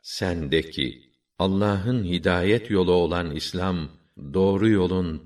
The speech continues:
ta kendisidir." Sana gelen bunca ilimden sonra onların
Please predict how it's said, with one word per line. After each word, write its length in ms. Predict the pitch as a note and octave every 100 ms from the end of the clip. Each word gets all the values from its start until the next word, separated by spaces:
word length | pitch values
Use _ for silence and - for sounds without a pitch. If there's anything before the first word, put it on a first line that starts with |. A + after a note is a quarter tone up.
| -
ta 120 | G2+
kendisidir." 920 | - E2+ C#2 C2 - D2 A#1+ - - _
Sana 400 | - - A2 A#2+
gelen 540 | A#2 G#2+ G#2 G2+ E2+ D2+
bunca 320 | A#2+ A2 G2
ilimden 540 | E2+ F2 E2+ E2 F#2+
sonra 680 | F2+ F#2 F#2 D#2+ F2 F2 - _ _ _
onların 640 | G#2+ G#2 G2 G2+ A2+ A2